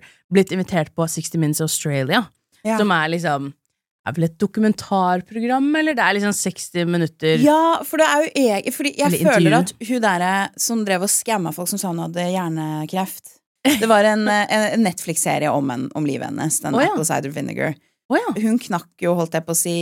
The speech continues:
Speaker 2: uten at hun knakk, men hun ble jo, det, he-, hennes sånn viral avsløringsmoment var i sixty Minutes Australia, tror jeg.
Speaker 1: Ja.
Speaker 2: Så de er ganske, de er ganske rå.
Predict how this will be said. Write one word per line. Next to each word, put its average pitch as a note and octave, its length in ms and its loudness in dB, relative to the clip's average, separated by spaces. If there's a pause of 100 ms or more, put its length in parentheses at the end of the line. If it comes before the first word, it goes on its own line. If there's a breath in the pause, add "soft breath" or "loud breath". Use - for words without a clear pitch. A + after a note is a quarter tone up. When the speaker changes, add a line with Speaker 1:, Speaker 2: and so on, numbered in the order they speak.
(200)
Speaker 2:
uten F3 260 -4
at - 100 -8
hun E3 100 -4
knakk, E3+ 260 -8
men F3 120 -2
hun F3+ 140 0
ble D#3+ 200 2
jo, D#3 260 2 (580 soft breath)
det, G3+ 120 2 (220)
he-, A3+ 280 2
hennes A3 400 2
sånn F3 180 -2
viral D#3 800 2
avsløringsmoment D3 880 -2
var D#3+ 200 2
i D#3 100 -2
sixty - 320 -4
Minutes C#3+ 340 -2
Australia, C3+ 520 -4
tror - 180 -6
jeg. C#3 100 -4 (340)
Speaker 1:
Ja. A3+ 200 4 (200 soft breath)
Speaker 2:
Så G3 120 -6
de A3 140 2
er F#3+ 200 2
ganske, G3+ 440 -2 (320)
de F3+ 80 0
er F#3 100 0
ganske G#3+ 280 -2
rå. D#3+ 120 0